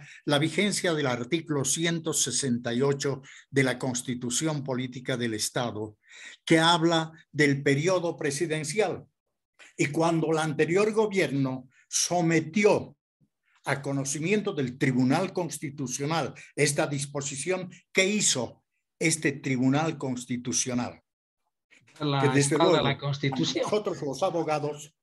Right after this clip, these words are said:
Speaker 2: Mm.
Speaker 1: ¿no es cierto? Nosotros los abogados respetamos mucho.
Speaker 2: Por supuesto.
Speaker 1: Pero sin embargo, este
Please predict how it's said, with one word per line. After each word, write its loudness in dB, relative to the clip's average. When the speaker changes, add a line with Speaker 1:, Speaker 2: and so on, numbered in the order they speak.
Speaker 2:
Mm. -12
Speaker 1:
¿no -2
es -2
cierto? 0
Nosotros 0
los -2
abogados -6
respetamos -2
mucho. -2
Speaker 2:
Por -14
supuesto. -2
Speaker 1:
Pero 0
sin 0
embargo, 2
este -2